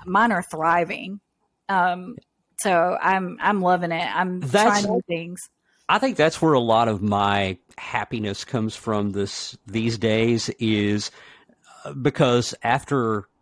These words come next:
Speaker 2: being away from the country for thirty years, coming back and doing a lot of this stuff by myself
Speaker 1: Yep.
Speaker 2: is just, it's just so rewarding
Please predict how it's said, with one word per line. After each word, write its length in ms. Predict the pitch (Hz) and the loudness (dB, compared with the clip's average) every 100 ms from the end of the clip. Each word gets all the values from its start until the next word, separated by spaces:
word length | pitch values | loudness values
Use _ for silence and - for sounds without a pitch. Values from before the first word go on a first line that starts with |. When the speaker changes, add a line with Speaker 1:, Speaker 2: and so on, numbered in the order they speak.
| 101 | -12
Speaker 2:
being 300 | 95 123 131 | -2 0 2
away 400 | 117 98 104 104 | 2 0 0 0
from 340 | 120 - 113 110 | 0 -2 -2 -2
the 80 | 101 | -4
country 640 | - 107 113 - 123 120 | -6 -6 -4 -4 -4 -4
for 460 | - - 101 98 98 - _ _ _ _ _ - - | -6 -4 -4 -4 -8 -20 _ _ _ _ _ -20 -4
thirty 240 | - 123 123 | 2 2 2
years, 680 | 107 104 113 135 151 - - _ _ _ _ _ | 0 0 2 2 0 -6 -12 _ _ _ _ _
coming 320 | - 156 165 | -2 2 2
back 420 | 127 113 123 131 - | 2 2 2 -2 -6
and 280 | 113 110 101 | -2 -2 -2
doing 280 | 120 113 131 | 0 2 2
a 60 | 123 | 0
lot 260 | 104 110 | -2 -2
of 80 | 123 | -4
this 140 | 110 | -6
stuff 340 | - - 104 - | -8 -6 -6 -6
by 320 | 92 87 95 | -8 -4 -4
myself 720 | 113 104 101 - 110 113 - - - _ _ _ - | -2 -2 -2 -4 -2 -2 -4 -10 -18 _ _ _ -4
Speaker 1:
Yep. 280 | 160 214 - | 0 0 2
Speaker 2:
is 220 | 147 143 | 2 4
just, 300 | 113 139 - - | 4 2 0 -4
it's 180 | 139 - | -4 -2
just 220 | 151 - | -4 0
so 140 | 156 | 0
rewarding 920 | 139 123 120 107 110 156 160 101 82 | 2 0 -2 -4 -2 0 0 -2 -8